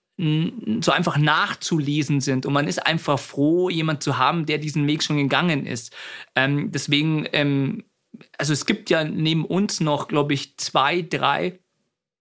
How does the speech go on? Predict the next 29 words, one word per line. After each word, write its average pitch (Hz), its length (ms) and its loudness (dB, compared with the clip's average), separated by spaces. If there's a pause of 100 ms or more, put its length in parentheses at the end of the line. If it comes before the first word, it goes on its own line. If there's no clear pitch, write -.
(280)
Katzen 170 520 -2 (360)
oder 143 180 2
sagen 151 180 2
wir 156 40 0
mal, 139 340 0
ähm, 135 400 -2
ähm, - 880 -6
Gastronomiebetriebe, 165 800 0
die 143 160 -2
auch - 140 0
Katzen 175 360 0
haben. 170 200 0 (380)
Davon 165 320 0
sind 165 120 2
aber 147 160 0
schon 143 220 -2
zwei, 160 600 0 (260)
glaub 143 160 0
ich, 151 60 0
schon 147 100 -2
wieder 143 180 0
zu - 180 -2
und 151 140 0
dieses 151 260 -4
Jahr 135 200 0
werden 131 320 0
wieder 147 240 -2
zwei 135 360 -2
schließen. 151 800 -4